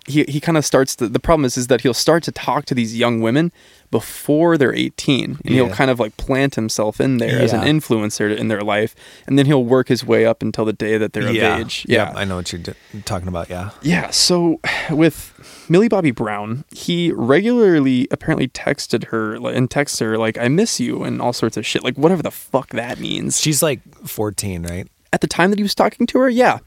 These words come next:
Speaker 2: Wow.
Speaker 1: He actively gives her advice on boys.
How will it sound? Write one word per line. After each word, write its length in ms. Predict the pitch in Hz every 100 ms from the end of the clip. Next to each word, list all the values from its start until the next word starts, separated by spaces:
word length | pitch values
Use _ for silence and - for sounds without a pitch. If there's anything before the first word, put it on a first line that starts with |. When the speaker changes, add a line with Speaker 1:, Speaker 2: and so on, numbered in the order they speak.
| -
Speaker 2:
Wow. 280 | 101 82 82 98
Speaker 1:
He 340 | - 220 214 - _ -
actively 580 | - 311 - 262 233 220
gives 380 | 165 180 196 -
her 180 | 190 170
advice 640 | 147 127 113 120 151 - - -
on 420 | 131 139 139 123 -
boys. 640 | 127 120 107 110 - -